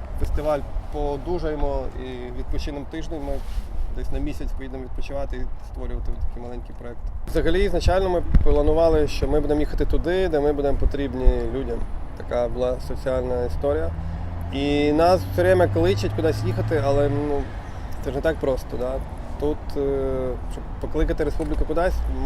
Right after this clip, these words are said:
має бути якийсь, е, все одно від влади інших міст, якісь або трошки фінансова підтримка, або ще якась підтримка. Але, в принципі, її ніде нема-, немає, просто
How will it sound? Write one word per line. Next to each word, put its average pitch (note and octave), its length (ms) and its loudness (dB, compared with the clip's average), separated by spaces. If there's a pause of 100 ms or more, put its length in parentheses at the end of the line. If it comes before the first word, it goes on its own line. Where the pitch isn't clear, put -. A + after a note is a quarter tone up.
(160)
має D3+ 180 6
бути D3 180 4
якийсь, - 520 6
е, B2 280 6 (180)
все - 100 4
одно C3 300 6 (160)
від - 80 6 (100)
влади C3 460 6 (120)
інших B2+ 300 4 (300)
міст, D3 260 8 (720)
якісь - 300 12
або C#3+ 580 12
трошки D3+ 600 6
фінансова D3+ 380 6
підтримка, C#3+ 460 4
або C#3+ 140 4
ще C#3 140 4
якась C3 220 -4
підтримка. A#2+ 500 -6
Але, B2 120 0
в - 40 -2
принципі, - 300 0
її C#3 120 2
ніде - 180 8
нема-, - 220 8
немає, - 340 8
просто - 180 6